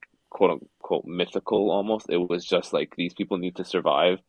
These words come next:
and how, like, what's gonna, what is this gonna lead to?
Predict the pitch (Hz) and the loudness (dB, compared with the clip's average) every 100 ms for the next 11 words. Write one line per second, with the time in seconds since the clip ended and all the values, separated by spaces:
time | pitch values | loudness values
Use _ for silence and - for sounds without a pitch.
0 | _ _ _ _ _ _ _ _ _ _ | _ _ _ _ _ _ _ _ _ _
1 | 87 65 - 90 78 - 78 80 73 85 | -2 -2 2 4 4 -2 -4 -6 -2 -2
2 | - - 87 71 - 76 87 82 85 - | -2 -4 -2 -4 -4 -2 0 0 -6 -8
3 | 87 76 80 82 - - | -6 -4 -4 -6 -8 -10